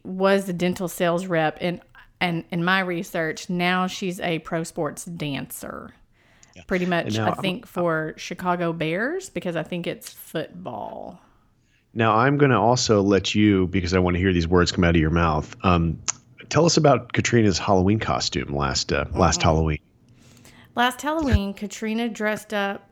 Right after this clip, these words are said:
Speaker 1: as her hairless cat, Jasmine, and Jasmine dressed up as her.
Speaker 2: That would
Speaker 1: That
Speaker 2: be for me.
Speaker 1: Mm-hmm.
Speaker 2: Um,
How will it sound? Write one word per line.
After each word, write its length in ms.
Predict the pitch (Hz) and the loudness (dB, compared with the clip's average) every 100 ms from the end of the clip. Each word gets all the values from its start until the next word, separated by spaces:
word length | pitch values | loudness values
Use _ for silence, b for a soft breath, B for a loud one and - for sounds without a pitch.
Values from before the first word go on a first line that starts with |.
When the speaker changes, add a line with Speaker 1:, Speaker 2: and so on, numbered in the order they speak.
| _ | _
Speaker 1:
as 280 | 190 190 175 | -6 -6 -8
her 320 | - 226 214 | -8 -4 -4
hairless 580 | 180 202 220 220 202 - | -4 -2 -2 -2 -6 -8
cat, 640 | - 208 220 185 - - _ _ _ - | -8 -4 -4 -6 -10 -18 _ _ _ -6
Jasmine, 800 | 190 196 196 180 170 180 208 226 _ | -2 0 0 -2 -4 -4 -8 -12 _
and 160 | 196 190 | -6 0
Jasmine 720 | 202 269 302 196 185 190 214 _ | 0 0 -2 -4 -2 -4 -8 _
dressed 280 | 175 165 - | -6 -6 -6
up 120 | 165 | -8
as 140 | 185 - | -10 -6
her. 480 | 202 190 156 156 _ B B B B B B B B B _ - - | -4 -2 -4 -6 _ B B B B B B B B B _ -10 4
Speaker 2:
That 180 | 123 165 | 8 8
would 120 | 156 | 8
Speaker 1:
That 40 | |
Speaker 2:
be 180 | 139 131 | 8 8
for 200 | 123 - | 6 4
me. 360 | 107 107 113 135 156 175 - | 4 6 6 4 0 -8 -2
Speaker 1:
Mm-hmm. 40 | |
Speaker 2:
Um, 400 | 107 101 95 92 | 2 2 2 -2